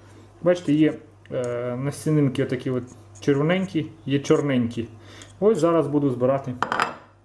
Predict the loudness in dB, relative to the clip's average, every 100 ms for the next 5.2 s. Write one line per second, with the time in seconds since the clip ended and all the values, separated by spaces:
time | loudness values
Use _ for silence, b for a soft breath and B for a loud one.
0 | -20 -14 -10 -10 -10 -6 -6 -2 0 0
1 | -2 -10 -18 -18 -16 -16 -18 -20 -18 0
2 | 2 2 0 -2 0 2 2 2 2 2
3 | 0 -4 -6 B B B B B -2 0
4 | 2 0 0 0 2 0 0 0 4 4
5 | 4